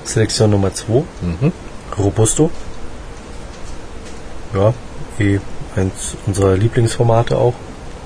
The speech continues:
Speaker 1: Robusto.
Speaker 2: Äh, Robusto, ja, ja, klar, logisch.
Speaker 1: Ähm, ich mag sie sehr, sehr gern. Wir können eventuell sogar ein Experiment machen, weil ich glaube, ich hab, ähm,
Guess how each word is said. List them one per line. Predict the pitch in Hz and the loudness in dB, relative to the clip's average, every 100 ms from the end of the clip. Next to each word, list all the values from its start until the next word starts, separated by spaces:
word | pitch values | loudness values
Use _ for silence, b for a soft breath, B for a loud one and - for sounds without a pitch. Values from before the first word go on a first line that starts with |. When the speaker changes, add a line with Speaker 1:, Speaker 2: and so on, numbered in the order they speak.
| - - - - - - - - - - - - 107 | -12 -12 -14 -14 -14 -14 -14 -14 -14 -14 -12 -2 2
Speaker 1:
Robusto. | 104 113 98 | 4 6 6
Speaker 2:
Äh, | |
Robusto, | - 92 92 - | 6 6 2 2
ja, | 80 90 95 | 4 4 4
ja, | 82 - - | 2 -2 -6
klar, | 90 85 - | -8 -6 -6
logisch. | 87 82 - - - - - - | -6 -6 -10 -12 -14 -14 -4 2
Speaker 1:
Ähm, | 117 110 107 | 6 6 4
ich | 123 | 4
mag | 123 120 | 6 4
sie | 120 | 4
sehr, | 113 110 | 6 6
sehr | 101 | 6
gern. | 98 113 160 - - - - - - - - - - - - - - - - - - - - - | 6 6 4 0 -12 -12 -14 -12 -12 -12 -12 -12 -14 -14 -16 -14 -14 -14 -14 -14 -14 -12 -12 -2
Wir | 110 110 - - | 4 4 2 2
können | 156 170 143 | 6 8 8
eventuell | 123 120 127 120 | 6 6 6 6
sogar | 113 110 | 6 6
ein | 107 110 | 4 2
Experiment | 107 - 104 101 110 120 | 0 0 4 4 4 4
machen, | 120 113 | 4 4
weil | 104 | 4
ich | |
glaube, | - 107 110 | 4 2 2
ich | - | 0
hab, | - - - | -6 -8 0
ähm, | 104 98 95 | 2 2 2